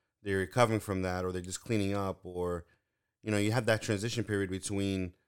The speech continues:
this huge thing that happened to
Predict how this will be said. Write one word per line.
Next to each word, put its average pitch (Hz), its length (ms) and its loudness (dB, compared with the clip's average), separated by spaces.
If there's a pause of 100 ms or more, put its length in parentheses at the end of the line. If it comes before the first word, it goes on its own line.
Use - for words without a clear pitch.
(320)
this 95 160 -4
huge 127 480 0
thing 120 200 2
that 101 100 0
happened 98 560 0 (600)
to 95 640 -2